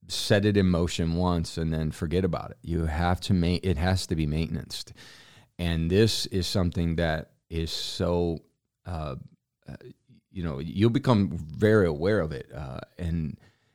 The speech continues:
it doesn't take a whole lot for your culture to begin to degenerate.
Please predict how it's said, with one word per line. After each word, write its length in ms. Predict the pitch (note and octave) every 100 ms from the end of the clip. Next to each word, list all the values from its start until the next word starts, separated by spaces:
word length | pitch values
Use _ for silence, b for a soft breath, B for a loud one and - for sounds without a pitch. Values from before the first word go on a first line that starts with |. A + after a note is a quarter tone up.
| b
it 180 | F2 E2+
doesn't 340 | - G2+ G#2 G#2
take 260 | G#2 G2+
a 80 | F2+
whole 400 | - - G2 F2+
lot 440 | F2+ F2+ D2+ -
for 520 | - - E2 D#2+ E2 -
your 220 | D#2 E2
culture 600 | D#2+ - F#2+ F#2+ - E2+
to 140 | - D#2
begin 460 | D2+ C#2 E2+ F2
to 120 | -
degenerate. 920 | C2 C#2+ C#2+ D#2 F2 F2+ E2 G#1 -